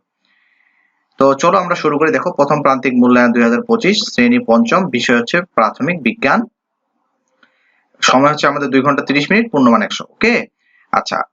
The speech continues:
তারপরে এখানে দেখো আমাদের প্রথমে কি আসবে। প্রথমে আসবে আমাদের হচ্ছে, আহ, টিক চিহ্ন আসবে।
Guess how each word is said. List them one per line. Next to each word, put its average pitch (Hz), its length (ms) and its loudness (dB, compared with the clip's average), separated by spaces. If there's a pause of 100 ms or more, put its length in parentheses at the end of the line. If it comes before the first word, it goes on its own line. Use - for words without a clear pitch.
তারপরে 160 360 0
এখানে 185 180 -2
দেখো 156 220 -2
আমাদের 139 340 0
প্রথমে 156 340 2
কি 135 160 -2
আসবে। 104 220 -4
প্রথমে 147 320 -2
আসবে 139 240 -2
আমাদের 131 300 0
হচ্ছে, 220 360 -2 (440)
আহ, 107 240 0 (100)
টিক 180 200 -4
চিহ্ন 117 240 0
আসবে। 92 340 -2